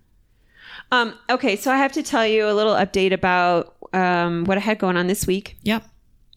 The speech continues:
Speaker 1: So first and foremost, the biggest event that I had going on this week, you
Speaker 2: Mm.
Speaker 1: guys, was taking my car into the shop for an
Speaker 2: Mm.
Speaker 1: oil change and to get my tires installed.
Speaker 2: This is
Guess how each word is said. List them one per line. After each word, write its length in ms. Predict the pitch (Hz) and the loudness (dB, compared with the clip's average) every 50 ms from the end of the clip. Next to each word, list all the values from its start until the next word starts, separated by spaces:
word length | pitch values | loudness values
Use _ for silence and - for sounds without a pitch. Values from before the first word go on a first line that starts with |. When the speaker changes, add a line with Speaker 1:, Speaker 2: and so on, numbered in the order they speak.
| - _ _ _ _ _ - | -20 _ _ _ _ _ -4
Speaker 1:
So 220 | - 262 262 269 | 0 2 2 2
first 340 | 262 - 254 254 269 262 - | 2 2 2 2 2 2 2
and 160 | 330 320 302 | 0 0 2
foremost, 440 | 311 285 254 240 233 233 240 233 - | 2 0 2 2 2 2 2 0 0
the 60 | 247 208 | -4 -4
biggest 400 | 190 - 247 214 262 269 - 302 | 0 0 0 2 2 0 2 0
event 320 | 269 214 240 226 226 226 | 0 2 0 0 0 0
that 80 | 233 226 | 0 0
I 80 | 220 | 2
had 180 | 214 220 214 208 | 2 0 0 0
going 220 | - 220 220 214 214 | 0 2 2 2 2
on 140 | 208 202 202 | 2 2 2
this 220 | 196 202 - - | 0 -2 0 -2
week, 200 | 208 202 202 - | -2 -2 0 -2
you 80 | 226 214 | -2 0
Speaker 2:
Mm. 40 | |
Speaker 1:
guys, 400 | 254 254 269 277 294 175 165 - - - - - - - - - - - _ _ _ - | 2 2 2 2 0 0 -4 -8 -14 -20 -20 -20 -20 -20 -20 -20 -20 -20 _ _ _ -4
was 500 | 214 226 247 233 226 226 226 220 226 - | 0 2 2 4 4 4 2 2 0 0
taking 380 | - 233 240 240 269 262 262 | 0 0 0 2 0 2 4
my 140 | 262 254 247 | 4 2 2
car 280 | 247 - - 220 214 214 | 0 0 0 2 2 4
into 220 | 220 220 - 233 | 2 2 2 2
the 120 | 196 208 | 0 0
shop 480 | 214 - - 190 175 196 233 - - - - - _ _ - | 0 0 0 0 2 2 0 -2 -4 -10 -16 -16 _ _ 0
for 120 | 214 233 | 2 2
an 100 | 233 226 | 4 2
Speaker 2:
Mm. 100 | 220 196 | 2 2
Speaker 1:
oil 260 | 208 220 220 247 269 | 2 2 2 2 2
change 720 | - - - 311 302 311 320 330 330 311 - - - - - _ _ _ - | 0 0 2 2 2 4 4 2 2 2 0 -2 -4 -6 -12 _ _ _ -2
and 120 | 240 240 | 0 0
to 80 | - - | 0 0
get 120 | 247 208 | -2 0
my 140 | 220 226 220 | 0 0 -2
tires 420 | 220 - - 196 190 196 202 196 | -2 -2 -2 0 0 0 0 0
installed. 560 | 180 180 180 185 185 - - - 175 - - - | -2 -2 -2 -2 -4 -4 -2 0 0 0 0 2
Speaker 2:
This 300 | 202 202 214 - - 240 | 0 0 0 0 0 0
is 320 | 247 247 240 - - | 0 0 0 -2 -4